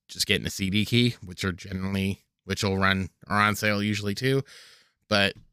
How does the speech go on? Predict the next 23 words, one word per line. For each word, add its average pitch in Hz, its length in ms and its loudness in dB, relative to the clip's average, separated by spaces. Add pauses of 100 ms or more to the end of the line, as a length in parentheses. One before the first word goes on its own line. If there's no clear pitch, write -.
(160)
like 117 120 6
I 113 60 6
said, 110 280 0
keep - 200 0
an 220 80 6
eye 208 100 6
out 214 200 2
for 165 260 2 (640)
the 117 160 6
Epic 127 220 -2
coupon, 120 420 2
which 113 140 -2
is 104 140 -2
usually, 110 460 2 (840)
like, 82 180 -4 (220)
ten 104 180 2
or 107 120 4
something 107 360 0
dollars 98 320 2
off. 95 480 2 (300)
And 90 100 0
I 92 60 6
got 92 180 4